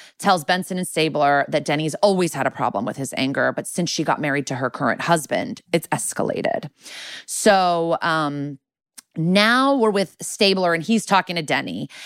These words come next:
and he's like, "She watched The Lion King all afternoon, and then I cooked her a quick dinner, and her mom picked her up." And he throws an accusation out at Jamie's husband, whose name is Randall McKenna, and he's like, "He touches Emily. I saw the bruises." And he asked Emily what happened, and she started to cry.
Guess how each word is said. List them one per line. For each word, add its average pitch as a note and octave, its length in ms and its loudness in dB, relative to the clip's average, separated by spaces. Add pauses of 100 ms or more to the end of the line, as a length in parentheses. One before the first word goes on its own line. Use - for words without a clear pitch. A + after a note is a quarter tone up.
(140)
and F3 120 0
he's F3+ 220 0
like, D3 380 0
"She - 240 -4
watched C#3+ 340 2
The D4 80 -2
Lion A#3 380 2
King A3 200 2
all G#3 140 4
afternoon, F#3+ 540 -2
and D#3 100 -2
then D3 80 0
I C3 80 0
cooked - 280 -2
her G#3+ 60 6
a G#3 60 2
quick - 240 -2
dinner, D#3 260 2
and C3+ 140 0
her C3+ 80 2
mom C3+ 220 4
picked - 260 -6
her A2 100 4
up." - 240 -4 (440)
And E3 240 2
he F#3+ 120 -4
throws G#3 340 2
an F#3+ 100 2
accusation E3 580 0
out D3 260 2
at C#3 160 0
Jamie's C#3 360 -2
husband, E3+ 340 2
whose D3 180 -2
name C#3+ 200 0
is B2+ 100 -2
Randall C3+ 380 2
McKenna, B2 640 -2
and C3+ 100 -4
he's C#3 180 -2
like, B2+ 260 -2 (260)
"He - 180 4
touches D#3 540 -2
Emily. B2 480 0
I D3 80 2
saw D#3+ 260 2
the D3+ 100 0
bruises." C#3 560 -2
And C#3 120 0
he - 120 0
asked E3 300 0
Emily D#3+ 220 2
what C#3 100 0
happened, C3+ 320 -2
and B2+ 100 -4
she - 120 -6
started A#2 380 0
to - 60 -2
cry. - 520 -2